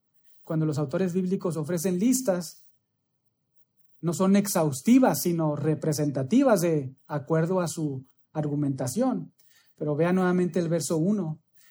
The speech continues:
"No echando otra vez el fundamento", y aquí viene la descripción del fundamento para efectos del autor de Hebreos, aquí en su carta. Este fundamento que representa, verso uno,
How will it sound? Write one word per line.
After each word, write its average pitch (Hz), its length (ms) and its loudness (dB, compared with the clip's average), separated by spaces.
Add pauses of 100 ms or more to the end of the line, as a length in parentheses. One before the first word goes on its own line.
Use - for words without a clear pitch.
(200)
"No 180 180 2
echando 202 640 4
otra 190 300 0
vez 190 260 0
el 180 140 -2
fundamento", 180 920 0 (320)
y 156 60 -2
aquí 147 220 -2
viene 180 260 2
la 175 120 2
descripción 170 600 2
del 240 120 8
fundamento 170 800 2 (520)
para 156 180 4
efectos 175 460 4
del 170 140 2
autor 165 340 2
de 180 60 4
Hebreos, 196 340 4
aquí 165 200 -2
en 170 100 0
su 185 140 -2
carta. 196 500 0 (1080)
Este 180 420 4
fundamento 180 680 4
que 208 100 6
representa, 190 920 2 (580)
verso 185 300 6
uno, 208 500 6